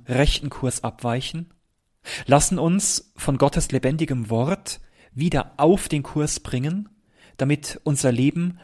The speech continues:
eine neue, nämlich seine Richtung erhält. Und schließlich schenkt uns Jesus Christus sich selbst im Sakrament des Altares, damit er in uns wohnt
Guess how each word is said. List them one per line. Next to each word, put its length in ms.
eine 200
neue, 600
nämlich 300
seine 320
Richtung 360
erhält. 540
Und 120
schließlich 420
schenkt 300
uns 220
Jesus 320
Christus 460
sich 340
selbst 560
im 160
Sakrament 840
des 260
Altares, 840
damit 300
er 180
in 140
uns 340
wohnt 440